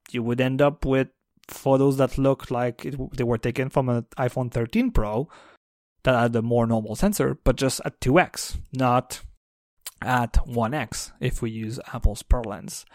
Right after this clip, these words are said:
So the telephoto lens is kind of my disappointment. I really enjoyed, since it was added to the phone, since the iPhone ten,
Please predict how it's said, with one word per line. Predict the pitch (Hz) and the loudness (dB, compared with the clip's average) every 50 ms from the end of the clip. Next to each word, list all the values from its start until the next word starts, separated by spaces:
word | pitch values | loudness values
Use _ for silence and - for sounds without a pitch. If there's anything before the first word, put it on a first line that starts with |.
| - - - - - - - | -20 -20 -20 -20 -20 -16 -2
So | - - 160 156 151 151 147 165 _ _ _ _ _ _ - - _ _ _ _ _ _ _ _ _ _ _ _ - | 4 8 10 10 10 10 8 4 _ _ _ _ _ _ -20 -20 _ _ _ _ _ _ _ _ _ _ _ _ 0
the | 147 143 | 0 2
telephoto | - 226 226 220 220 220 202 196 | 2 4 2 4 4 2 2 2
lens | 202 208 214 202 - | 2 2 0 0 -2
is | 151 135 - - | -4 -4 -6 -6
kind | - 139 139 135 | -6 -6 -6 -6
of | 120 127 | -6 -6
my | 147 123 120 117 117 | -6 -4 -4 -6 -6
disappointment. | 139 - 123 - - 120 - - - 107 - - 110 110 113 - - - | -10 -10 -8 -8 -8 -6 -4 -4 -4 -4 -6 -8 -10 -10 -10 -12 -8 -4
I | 120 131 151 170 190 196 214 214 202 202 | -2 0 2 2 2 0 -2 -4 -8 -8
really | - - - - 139 135 131 131 131 131 - | -4 0 2 2 2 2 0 -2 -4 -6 -6
enjoyed, | 123 117 117 113 - - 110 107 113 135 165 175 180 - _ - - - | -6 -6 -6 -6 -6 -4 -4 -2 -2 -2 -2 -4 -6 -8 _ -20 -20 -20
since | - - - - - 143 131 - - | -18 -14 -10 -4 -4 -4 -4 -4 -6
it | 127 123 | -6 -4
was | 117 110 113 - - - | -4 -4 -6 -8 -12 -12
added | - 82 95 104 127 143 143 | -12 -10 -8 -4 -4 -4 -2
to | - - | -2 -4
the | - 151 | -4 -2
phone, | - 165 165 165 160 | -2 -2 -4 -4 -6
since | - - 131 120 - | -8 -10 -10 -10 -8
the | 123 104 | -8 -8
iPhone | 101 - - 113 - - | -10 -10 -14 -16 -16 -10
ten, | - - 165 170 170 170 165 | -6 -4 -2 -2 -2 -4 -6